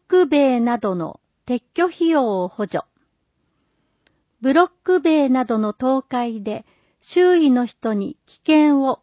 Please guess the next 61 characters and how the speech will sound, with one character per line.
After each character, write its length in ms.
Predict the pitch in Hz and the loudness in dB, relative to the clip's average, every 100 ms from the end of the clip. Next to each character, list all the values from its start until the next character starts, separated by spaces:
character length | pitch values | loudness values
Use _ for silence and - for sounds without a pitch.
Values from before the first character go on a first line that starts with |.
| - | -6
及 260 | 233 311 | 0 0
ぼ 140 | 320 381 | 2 -2
す 160 | - | -4
こ 140 | - 254 | -8 -6
と 140 | 233 | -4
が 140 | 208 220 | -6 -4
な 200 | 269 285 | 0 0
い 200 | 233 196 | -2 -4
よ 320 | 175 156 - | -4 -6 -10
う、 40 | _ _ _ _ _ _ | _ _ _ _ _ _
撤 160 | 262 254 _ - | -8 -8 _ -4
去 100 | 339 | -4
費 240 | 320 370 | 0 2
用 240 | 349 294 | 2 2
の 140 | 247 220 | 0 -2
一 280 | 214 - 277 | -6 -6 -4
部 160 | 262 | -2
を 100 | 214 | -4
補 160 | 208 269 | -6 -4
助 140 | 240 | -4
し 160 | - 160 | -6 -8
ま 180 | 165 175 | -8 -10
す。 60 | _ _ _ _ _ _ _ - | _ _ _ _ _ _ _ -8
高 300 | 330 330 311 | -6 -4 -4
さ 160 | 277 | -2
六 260 | 247 240 294 | -4 -4 -4
十 160 | 320 330 _ | -2 -6 _
セ 160 | 339 339 | 2 2
ン 80 | 311 | 2
チ 280 | - 320 | 0 0
以 60 | 294 | 0
上 320 | 254 214 185 | -2 -2 -4
で、 220 | 175 165 _ _ _ - | -8 -12 _ _ _ -4
道 300 | 302 359 339 | 0 2 4
路 140 | 277 | 2
に 180 | 233 226 | 2 0
面 280 | 254 277 247 | 0 0 0
し 120 | - | -4
た 160 | - 190 | -8 -6
ブ 140 | 196 | -2
ロ 120 | 254 | -2
ッ 40 | 302 _ | -2 _
ク 120 | 320 | -4
塀 240 | 285 277 247 | -2 0 0
な 180 | 247 | -2
ど 120 | 233 220 | -6 -6
が 160 | 277 | -6
対 260 | - 220 208 | -6 -6 -8
象 380 | - 202 185 175 | -6 -6 -4 -6
で 160 | 165 | -10
す。 40 | - _ _ _ _ _ _ _ _ _ - | -14 _ _ _ _ _ _ _ _ _ 0
詳 240 | 302 311 | 2 2
細 380 | - 285 285 262 | -2 -2 0 0
は、 240 | 247 240 _ - | -2 -4 _ -10
ま 120 | 226 | -10
ち 160 | - | -6
づ 180 | 320 339 | -6 -6
く 160 | - 320 | -4 -2
り 140 | 302 | -2
指 160 | - 285 | -4 -4
導 280 | 247 269 | -2 -2